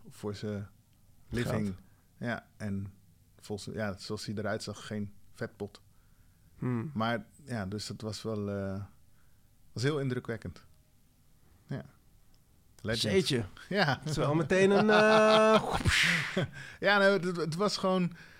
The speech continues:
Speaker 2: Je
Speaker 1: ja.
Speaker 2: wil bijna een soort Cool Herc tax op elk
Speaker 1: <laughs>
Speaker 2: project zetten of zo. Maar
Speaker 1: Ja.
Speaker 2: ja, dan moet je inderdaad heel veel andere mensen
Speaker 1: Ja.
Speaker 2: ook, ehm,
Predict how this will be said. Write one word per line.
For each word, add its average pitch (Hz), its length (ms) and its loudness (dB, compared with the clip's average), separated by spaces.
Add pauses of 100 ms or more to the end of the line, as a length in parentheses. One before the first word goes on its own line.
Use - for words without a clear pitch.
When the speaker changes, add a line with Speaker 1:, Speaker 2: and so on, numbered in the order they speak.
(140)
Speaker 2:
Je 156 100 4
Speaker 1:
ja. 170 60 10
Speaker 2:
wil 196 100 10
bijna 160 200 8
een 143 60 4
soort 151 280 2
Cool 170 300 8
Herc 185 340 6
tax - 600 2
op 143 240 -4
elk 147 400 -2 (280)
Speaker 1:
<laughs> 143 300 0
Speaker 2:
project 151 640 2
zetten 135 360 -2
of 117 80 -4
zo. 117 200 -2
Maar 147 100 0
Speaker 1:
Ja. 156 100 2
Speaker 2:
ja, 127 80 2
dan 131 100 2
moet 139 160 0
je 131 200 -4
inderdaad 131 400 -2
heel 131 160 0
veel 143 280 -2
andere 143 320 0
mensen 135 280 0
Speaker 1:
Ja. 147 80 0
Speaker 2:
ook, - 320 -4
ehm, 117 340 -4